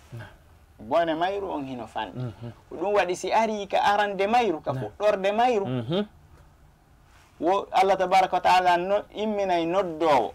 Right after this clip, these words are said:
Speaker 1: Naam.
Speaker 2: nodda.
Speaker 1: Naam.
Speaker 2: O wi'a, "Ya baghiyal khayri aqbil."
Speaker 1: Aqbil.
Speaker 2: "Wa ya baghiya sharri aqsir."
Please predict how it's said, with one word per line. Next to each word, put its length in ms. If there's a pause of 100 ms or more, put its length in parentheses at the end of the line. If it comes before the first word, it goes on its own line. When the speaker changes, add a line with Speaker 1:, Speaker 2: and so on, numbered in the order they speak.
Speaker 1:
Naam. 240
Speaker 2:
nodda. 340 (160)
Speaker 1:
Naam. 320 (380)
Speaker 2:
O 80
wi'a, 260
"Ya 300
baghiyal 720
khayri 540
aqbil." 500 (100)
Speaker 1:
Aqbil. 400 (720)
Speaker 2:
"Wa 140
ya 360
baghiya 680
sharri 600 (100)
aqsir." 580